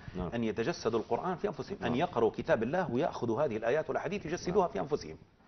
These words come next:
Speaker 2: نعم. تصبح ماثلة في أنفسهم حتى يقتدي بهم الآخرين.
Speaker 1: مم.
Speaker 2: فلما نقول الآن على سبيل المثال، لما نقول يجب أن لا تغضب إلا للحق،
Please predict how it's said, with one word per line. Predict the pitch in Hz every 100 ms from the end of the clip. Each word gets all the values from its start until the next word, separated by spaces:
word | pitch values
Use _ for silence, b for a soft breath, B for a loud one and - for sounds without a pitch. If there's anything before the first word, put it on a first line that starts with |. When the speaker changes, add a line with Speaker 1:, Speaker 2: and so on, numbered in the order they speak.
| -
Speaker 2:
نعم. | 92 76 - -
تصبح | 175 131 -
ماثلة | 139 202 185 160
في | 165
أنفسهم | 143 226 -
حتى | 220 214
يقتدي | 214 208 226
بهم | 226 254
الآخرين. | 208 170 147 - B
Speaker 1:
مم. | 85 82
Speaker 2:
فلما | 156 180 156
نقول | 147 190 147
الآن | 123 127 113
على | 117
سبيل | 143 131
المثال، | 110 107 101 90
لما | 113 107
نقول | 107 156 135 123 - B B B
يجب | 139 131 123
أن | 123
لا | 120
تغضب | 156 120 123 113 - - -
إلا | 139 123
للحق، | 107 - 95